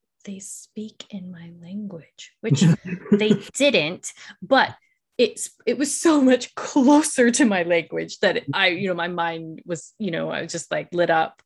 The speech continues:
Speaker 1: Um, I think I spent every single class, I was listening, but I was, like, writing poems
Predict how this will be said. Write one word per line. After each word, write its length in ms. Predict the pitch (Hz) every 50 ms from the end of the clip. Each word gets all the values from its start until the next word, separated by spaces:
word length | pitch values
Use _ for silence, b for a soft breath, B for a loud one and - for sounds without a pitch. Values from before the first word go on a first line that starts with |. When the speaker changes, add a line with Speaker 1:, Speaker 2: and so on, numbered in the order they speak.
| B B B B B B _ -
Speaker 1:
Um, 200 | 185 170 160 165 -
I 80 | -
think 200 | 180 - 254 240
I 60 | 233 208
spent 300 | 202 - - 185 - -
every 300 | - 170 170 170 175 170
single 300 | - - 185 170 175 165
class, 380 | - - - 151 143 143 - -
I 120 | - 262
was 160 | 269 262 202 196
listening, 480 | 185 180 - - 160 160 160 170 175 - b b b b b b _
but 120 | 214 202
I 160 | 202 185 190
was, 140 | 202 202 202
like, 160 | 202 175 -
writing 240 | - 156 147 151 151
poems 420 | 151 - 160 147 143 156 160 151